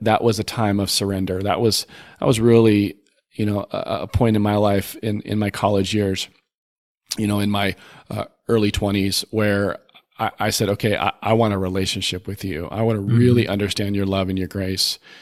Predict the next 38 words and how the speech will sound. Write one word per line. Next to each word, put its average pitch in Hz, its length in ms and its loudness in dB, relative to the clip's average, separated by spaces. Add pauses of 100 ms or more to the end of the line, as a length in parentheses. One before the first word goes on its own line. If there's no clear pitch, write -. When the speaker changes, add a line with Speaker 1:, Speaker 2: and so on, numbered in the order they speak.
(400)
Speaker 1:
and 98 100 -4
your 101 100 -2
mercy 98 600 -4
and 98 140 -4
your 98 100 -4
justice." 101 640 -4
And, 101 240 -6
I 104 160 -2
mean, 120 120 2
all 104 260 2
of 92 100 -2
it. 92 240 -4
And 107 240 0 (360)
that's 139 260 4
where 117 120 4
the 101 120 -2
journey 95 280 -2
started 90 300 -6
for - 100 -10
me. 95 220 -8 (880)
Speaker 2:
And 165 180 10
now 180 160 8
you're 180 180 10
a 160 60 6
pastor. 165 480 0 (640)
Speaker 1:
I, 123 220 0 (100)
I 110 120 4
am 123 120 6
a 139 60 8
pastor, 123 580 4
which, 113 300 2
you 117 80 2
know, 113 140 4
Speaker 2:
Wow. 110 60 4
Speaker 1:
never 117 200 4
say 127 220 4
never. 120 340 6
I, 117 220 4